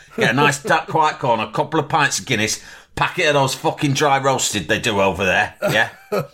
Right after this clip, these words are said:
Speaker 1: And we'll put the fucking world to rights. All of them, right? The E U, yeah?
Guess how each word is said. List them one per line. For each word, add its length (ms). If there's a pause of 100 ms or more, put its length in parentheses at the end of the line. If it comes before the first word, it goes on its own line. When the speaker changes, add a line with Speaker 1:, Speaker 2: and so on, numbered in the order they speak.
(140)
Speaker 1:
And 160
we'll 160
put 360
the 100
fucking 560
world 300
to 100
rights. 400
All 300
of 80
them, 420
right? 340 (320)
The 360 (100)
E 280 (220)
U, 320 (360)
yeah? 320